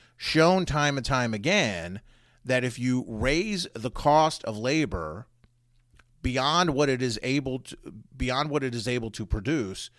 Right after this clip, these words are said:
you will reduce the demand and, and, and therefore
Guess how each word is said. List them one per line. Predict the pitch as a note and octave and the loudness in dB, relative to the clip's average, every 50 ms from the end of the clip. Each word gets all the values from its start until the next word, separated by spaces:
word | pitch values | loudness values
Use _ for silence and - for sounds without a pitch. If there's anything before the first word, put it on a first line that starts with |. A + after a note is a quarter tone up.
| _ _ _ _ | _ _ _ _
you | - A#2+ D3 | -2 0 2
will | E3 F3 E3 | 4 4 4
reduce | C#3+ D3 C#3+ A#2 A#2+ C#3+ D#3 D3+ - - - - _ _ _ _ _ - | 4 2 0 0 2 2 2 2 0 -4 -6 -8 _ _ _ _ _ -8
the | - B2+ B2+ | -6 -4 -2
demand | B2+ C3+ B2+ C3+ C#3+ D3 D3 D3 D3 D3 - - | -2 -2 0 0 0 0 0 -2 -2 -4 -6 -6
and, | B2 B2 B2 B2+ - - | -6 -6 -6 -8 -8 -6
and, | A#2+ A#2+ B2 B2 - - | -4 -4 -4 -6 -6 -6
and | A#2+ B2 B2 | -6 -4 -2
therefore | A#2 B2+ C3+ C3+ - - D3 A#2+ A#2 A#2 A2+ A#2 | 0 0 0 0 -2 -2 0 0 0 0 0 -2